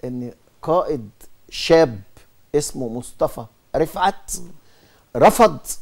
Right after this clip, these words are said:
وساعتها تم اختار فؤاد سراج الدين اللي كان طبعا وزير الداخلية في هذه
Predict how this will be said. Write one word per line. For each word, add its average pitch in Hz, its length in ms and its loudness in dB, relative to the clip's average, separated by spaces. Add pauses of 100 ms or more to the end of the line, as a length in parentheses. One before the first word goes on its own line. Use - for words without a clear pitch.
(400)
وساعتها 139 580 -8 (160)
تم 160 200 -4
اختار 139 520 -8 (280)
فؤاد 147 280 -6
سراج 123 340 -8
الدين 135 600 -6 (340)
اللي 120 160 -10
كان 151 440 -10 (640)
طبعا 131 420 -4 (460)
وزير 127 240 -2
الداخلية 135 460 -6
في 120 240 -8
هذه 127 300 -8